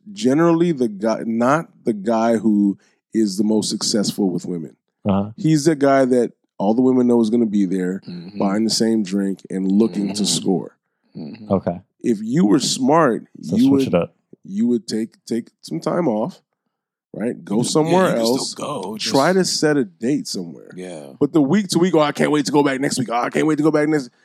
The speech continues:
Speaker 1: That's that thirsty mentality. You're walking into a
Speaker 3: Yeah.
Speaker 1: watering hole in the desert that
Speaker 3: I
Speaker 1: has a
Speaker 3: agree.
Speaker 1: couple drops
Speaker 2: Okay.
Speaker 1: of water, and you're gonna tap it out before,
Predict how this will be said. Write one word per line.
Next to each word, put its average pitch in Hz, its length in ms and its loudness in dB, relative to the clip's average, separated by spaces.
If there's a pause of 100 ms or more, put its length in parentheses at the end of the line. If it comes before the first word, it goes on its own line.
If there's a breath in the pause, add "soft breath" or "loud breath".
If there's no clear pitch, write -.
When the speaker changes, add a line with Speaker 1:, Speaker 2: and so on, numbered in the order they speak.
(240)
Speaker 1:
That's 143 200 2
that 151 280 0
thirsty 131 340 0
mentality. 117 640 -2
You're 87 100 -2
walking 127 340 2
into 120 280 0
a 107 80 2
Speaker 3:
Yeah. 104 60 2
Speaker 1:
watering 113 420 2
hole 98 240 2
in 95 60 0
the 92 40 -2
desert 90 480 -2 (320 soft breath)
that 101 120 -4
Speaker 3:
I - 20 -2
Speaker 1:
has 101 140 -2
a - 20 -2
Speaker 3:
agree. - 100 -6
Speaker 1:
couple 117 240 0
drops 98 300 0
Speaker 2:
Okay. 107 80 0
Speaker 1:
of 101 60 2
water, 98 480 0
and 101 200 -2
you're 104 180 2
gonna 110 280 2
tap 104 380 -2
it 110 80 0
out 107 200 2
before, 92 640 0